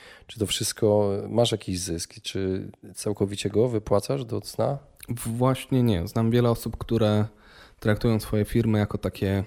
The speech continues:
Speaker 2: dojne krowy albo mówią, "Trzeba wypłacić cały zysk, żeby tego zysku nie było, bo ja nie chcę płacić podatku dochodowego". O,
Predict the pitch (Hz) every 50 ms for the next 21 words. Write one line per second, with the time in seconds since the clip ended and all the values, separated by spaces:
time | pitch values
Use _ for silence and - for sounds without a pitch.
0 | - - - - 127 117 110 107 104 98 - - 110 104 107 117 127 139 151 147
1 | - - 110 110 107 107 110 113 113 110 110 107 107 107 - - 123 117 113 110
2 | 107 104 - - 110 107 - 110 104 - - - 110 104 104 104 104 101 104 107
3 | 107 104 - - - 113 110 104 - - 107 117 123 120 117 113 110 - - -
4 | 107 107 104 107 110 113 107 104 117 - - - - - - - - - 110 107
5 | 98 104 110 110 - - - 87 - 113 107 - - 104 - - - 107 110 107
6 | - - - 107 107 107 113 113 113 104 104 98 98 104 110 131 147 156 - -
7 | - _ _ _ - - - - - _ _ - - - - - - 123 -